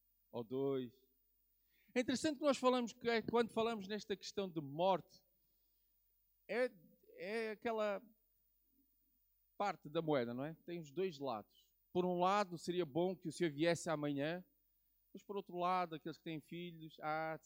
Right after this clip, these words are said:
talvez ver os filhos agora que estão quase formados,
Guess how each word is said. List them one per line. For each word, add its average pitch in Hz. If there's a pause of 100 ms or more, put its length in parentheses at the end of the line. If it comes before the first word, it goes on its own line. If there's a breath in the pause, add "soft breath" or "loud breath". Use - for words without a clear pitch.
(100)
talvez 147
ver 143
os 127
filhos 151
agora 139
que -
estão 143 (520)
quase 156
formados, 151